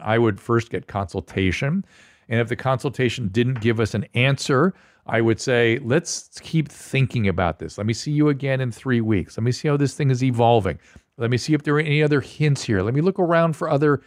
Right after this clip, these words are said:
clues. Maybe there's somewhere else we can go." It is that both the caring to keep following and have a, a, a, uh, investment in you as a patient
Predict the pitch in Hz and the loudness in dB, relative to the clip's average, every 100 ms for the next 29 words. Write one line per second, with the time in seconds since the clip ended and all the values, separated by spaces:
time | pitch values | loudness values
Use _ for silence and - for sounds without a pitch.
0 | - _ _ - 160 160 143 101 - _ | -20 _ _ -6 4 6 6 4 0 _
1 | - 127 147 165 165 - 170 170 131 143 | -12 2 2 4 2 2 -2 0 2 0
2 | - 143 135 127 127 101 - - _ - | 0 -2 -2 0 0 0 -4 -20 _ -2
3 | 143 147 151 135 131 - 147 151 139 110 | 2 2 4 2 2 2 2 2 -2 -6
4 | - - 170 226 202 123 123 113 - 139 | -10 -2 4 6 6 4 2 -2 -2 0
5 | 160 - 160 170 175 143 104 95 101 165 | 0 0 4 6 8 6 6 4 4 2
6 | 165 107 110 117 110 101 - 143 113 104 | 2 2 2 2 0 -2 -10 -2 2 2
7 | 107 - _ _ 113 113 104 98 120 113 | -2 -16 _ _ 0 2 2 0 2 2
8 | 98 160 - 160 127 117 120 120 104 92 | 2 2 0 -4 -2 0 2 2 2 -2
9 | 147 156 - 95 | 0 0 -2 -6